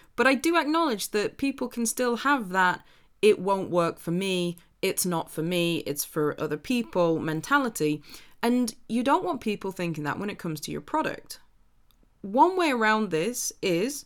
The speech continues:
similar to the other disbeliefs, is to identify those possible, um, things that are holding people back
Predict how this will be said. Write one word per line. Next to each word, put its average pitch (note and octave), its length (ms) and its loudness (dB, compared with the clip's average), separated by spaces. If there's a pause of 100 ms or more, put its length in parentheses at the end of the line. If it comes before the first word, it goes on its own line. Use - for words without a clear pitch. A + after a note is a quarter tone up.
(140)
similar A3+ 320 -6
to A3 140 -8
the G3+ 120 -4
other F3+ 120 -6
disbeliefs, F3 680 -4 (400)
is A3 120 -4
to A#3+ 160 -2
identify B3 1040 0
those E3+ 220 -2
possible, D#3+ 840 -2
um, - 480 -8
things F#3+ 240 -2
that E3+ 120 0
are D#3 100 0
holding E3 360 -2
people D#3+ 320 -8
back A#3 320 0